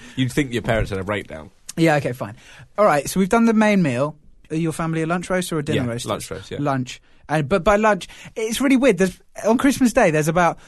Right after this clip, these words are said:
Speaker 2: three hours between what's conceived as lunch and what's conceived
Speaker 1: Yeah,
Speaker 2: as dinner. So
Speaker 1: yeah.
Speaker 2: two o'clock is lunch, five o'clock is dinner.
Speaker 1: That's very true. And they,
Speaker 2: We
Speaker 1: but I tend to, I try and do both. Like, I'll, I'll, I'll be coming back for extras when, when other people will be having their dinner, probably.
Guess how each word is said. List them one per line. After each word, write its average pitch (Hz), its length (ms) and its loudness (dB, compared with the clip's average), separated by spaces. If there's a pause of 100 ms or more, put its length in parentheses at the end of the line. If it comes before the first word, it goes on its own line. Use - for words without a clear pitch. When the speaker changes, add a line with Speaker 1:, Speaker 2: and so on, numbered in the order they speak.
Speaker 2:
three 196 440 2
hours 165 360 2
between 143 420 -4
what's 147 280 -6
conceived 147 500 -4
as 143 160 -6
lunch 156 340 -4
and 147 100 -6
what's 147 140 -10
conceived 151 280 0
Speaker 1:
Yeah, 120 60 0
Speaker 2:
as 151 100 -2
dinner. 156 220 0
So 131 120 -6
Speaker 1:
yeah. 143 100 -6
Speaker 2:
two 226 180 4
o'clock 196 280 2
is 175 100 -2
lunch, 160 220 0
five 165 260 2
o'clock 160 280 -4
is 151 100 -6
dinner. 175 240 0
Speaker 1:
That's - 140 -4
very 117 180 2
true. 104 300 0
And 120 100 -2
they, 135 200 2
Speaker 2:
We - 60 -10
Speaker 1:
but 139 100 2
I 151 120 4
tend 117 220 -6
to, 104 180 -18
I 123 120 0
try 123 220 -4
and 104 80 -6
do 95 80 -6
both. 95 300 -6 (440)
Like, 131 140 2
I'll, 143 160 4
I'll, 139 340 2 (680)
I'll 120 120 4
be 120 80 0
coming 113 180 -2
back 98 140 -2
for 107 140 -2
extras 87 440 -10 (460)
when, 98 240 -6
when 98 260 -6
other 95 160 -6
people 92 240 -8
will 92 80 -6
be 92 120 -10
having 92 220 -10
their 90 100 -10
dinner, 82 220 -10
probably. - 360 -16